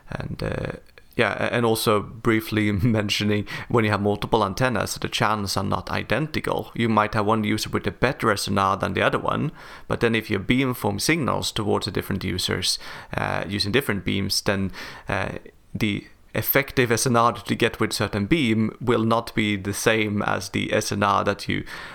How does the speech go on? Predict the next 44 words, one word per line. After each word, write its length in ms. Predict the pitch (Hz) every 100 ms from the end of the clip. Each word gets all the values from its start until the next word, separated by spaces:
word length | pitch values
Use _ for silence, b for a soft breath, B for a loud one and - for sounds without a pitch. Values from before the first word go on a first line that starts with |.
| B
uh, 300 | - - - - -
have 380 | 104 95 92 101
if 120 | -
you 160 | 98
only 300 | 98 98 -
are 220 | - - - -
measuring, 640 | - 104 101 - 101 95 90 B B B B - 107
uh, 80 | - - - 110
your 200 | - 107
own 160 | 117 113
beam. 300 | - - - B B
So, 300 | - 113 104 -
so 100 | 110
then 360 | 127 120 104 - B
it, 200 | - -
it 60 | 107
becomes 300 | - 110 104
more, 260 | 110 104 101 104 107
more 120 | 104
complicated 600 | - 127 139 107 104 101
to 80 | 104
find 360 | - 104 104
that, 220 | 104 104
okay, 380 | - 107 101 98 - - - - - - - - - - - -
can 160 | - 113
we 120 | 107
order 320 | 117 120 110
users 400 | 107 107 107 104 -
saying 220 | 101 98
that 140 | 95
one 140 | 104 98
have 120 | 92
a 20 |
better 240 | 87 -
channel 280 | - 104 95
than 80 | 92
the 60 | 98
other 120 | 101
one, 180 | 95 95
so 100 | -
it 60 | 98
always 240 | 95 92
can 140 | 98
decode? 400 | 101 - 135 -